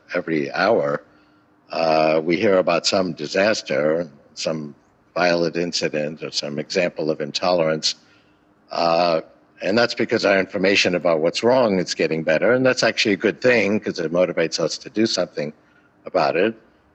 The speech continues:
But we can't always fix these problems immediately, so that leads to a certain frustration.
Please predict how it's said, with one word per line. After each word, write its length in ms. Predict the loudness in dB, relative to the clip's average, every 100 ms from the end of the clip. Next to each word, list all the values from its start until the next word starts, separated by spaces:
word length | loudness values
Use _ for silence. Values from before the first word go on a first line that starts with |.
| _ _ -4
But 120 | 0
we 100 | 0
can't 200 | 2 4
always 300 | 4 4 2
fix 240 | 0 2
these 220 | 2 2
problems 520 | 2 0 0 -2 -2 0
immediately, 640 | 4 4 2 2 2 2
so 580 | 0 2 4 2 0 -4
that 180 | -8 -2
leads 280 | 0 0 -2
to 100 | -4
a 40 |
certain 320 | -4 -4 -6
frustration. 840 | -6 -4 -2 0 0 0 -4 -6